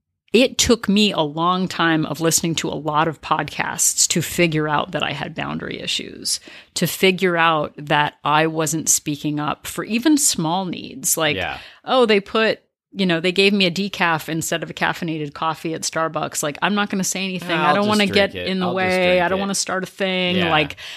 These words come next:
Speaker 1: I was so meek that I couldn't even do that. And I remember the first time I actually, like, they gave me the wrong order and I stood up for myself. I was like, "I've got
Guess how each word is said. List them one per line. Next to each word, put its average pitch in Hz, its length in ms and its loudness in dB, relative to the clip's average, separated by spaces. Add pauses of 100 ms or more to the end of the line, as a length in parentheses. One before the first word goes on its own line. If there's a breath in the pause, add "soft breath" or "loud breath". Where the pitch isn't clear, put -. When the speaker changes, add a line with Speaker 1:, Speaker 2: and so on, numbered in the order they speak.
(160 loud breath)
Speaker 1:
I 196 80 6
was 220 200 2
so 262 220 4
meek 254 360 2
that 175 120 -2
I 175 100 0
couldn't 208 320 -2
even 175 280 -8
do 175 140 -8
that. 190 280 2
And 170 120 -4
I 165 60 -2
remember 208 360 0
the 196 80 -2
first 208 240 2
time 185 140 2
I 175 80 2
actually, 175 560 0
like, 156 240 -10
they 156 100 -2
gave 165 260 -4
me 165 100 -6
the 160 100 -6
wrong 165 240 -4
order 165 340 -4
and 151 140 -4
I 147 80 -4
stood - 260 -4
up 160 160 -6
for 202 120 -8
myself. 180 420 -4
I 151 40 -16
was 262 100 -10
like, 339 120 -10
"I've 466 220 0
got 466 180 -2